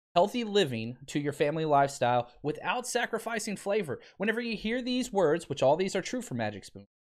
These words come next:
keto friendly, gluten free, grain free, soy free, low carb, G M O free, you think, "Yeah, it's probably gonna be pretty gross." Well, get this. This company, big reason why I agreed to allow them to sponsor our podcast. I don't let <laughs> anybody,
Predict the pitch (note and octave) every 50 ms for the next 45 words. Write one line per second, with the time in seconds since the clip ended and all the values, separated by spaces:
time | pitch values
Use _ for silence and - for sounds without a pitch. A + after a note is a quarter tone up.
0 | _ _ - - F#3+ G#3+ G#3+ G#3 F#3 - G3 G3 E3+ C3+ A#2 G#2+ G#2 - - C#3
1 | F#3 A3 F#3+ F3+ - - F#3+ G3 E3 B2 G#2+ A2 - C#3 F3 G#3+ A#3+ A#3+ G3 -
2 | - C#3 A2 G2+ - - - G3+ G#3 G#3 G3+ - E3+ D3 A#2+ G#2 A2+ D3+ G3+ A3
3 | G#3 - - C#3+ B2 G#2+ G#2+ - E3 F#3+ G#3 G#3 G3 F#3 F#3+ F3+ - F#3 E3 A#2+
4 | G#2 - - - - - - C3 C3 D#3 D3 C3 E3+ F3+ F3+ F3+ F3+ F3 F3 E3+
5 | - F#3+ F3 E3+ D#3+ D#3 D#3 D3 C#3+ C3+ - D#3 C#3 B2+ C3 A#2+ G#2 F#2+ - -
6 | A2+ B2+ C3+ F#3 G3 - A3+ G#3+ C3 - - - - - - - _ _ - -
7 | A3 - A#3 - - B3+ B3+ B3+ - C3+ C#3+ F3 - - - - G#2+ A2+ C3+ C3+
8 | D3 D3+ D#3 D3+ D#3 E3 D#3 D#3 D3+ D3 C#3+ C#3 C3 - B2+ C3 C3+ B2+ B2 B2
9 | C#3 D#3 D#3+ C3+ - C3+ B2+ A#2 A#2+ C3+ C#3+ D3 C#3+ C#3 C3+ B2 - - - D3+
10 | C#3 C#3+ C3+ - B2 A2 G#2+ - - F3 G3+ G#3+ F#3 - - G#2+ G#2+ - - B2
11 | C#3+ E3+ E3+ C#3 D#3+ F3 F3 E3+ - - A#2+ G2+ - - D3+ C#3 C#3 C#3